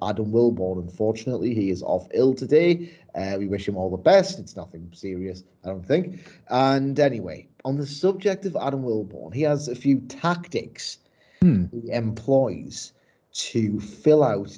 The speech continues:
Speaker 1: twenty minutes of ad rollout friendly audio copy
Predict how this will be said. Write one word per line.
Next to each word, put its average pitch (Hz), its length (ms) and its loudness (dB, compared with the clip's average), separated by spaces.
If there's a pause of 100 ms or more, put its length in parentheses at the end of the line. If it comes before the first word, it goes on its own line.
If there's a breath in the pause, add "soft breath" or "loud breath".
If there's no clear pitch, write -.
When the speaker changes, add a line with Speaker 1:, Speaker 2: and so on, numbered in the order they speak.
Speaker 1:
twenty 147 680 -2
minutes 110 500 -6
of 107 240 -6
ad 131 240 0
rollout 117 760 0
friendly 110 800 0
audio 113 480 2
copy 117 640 -2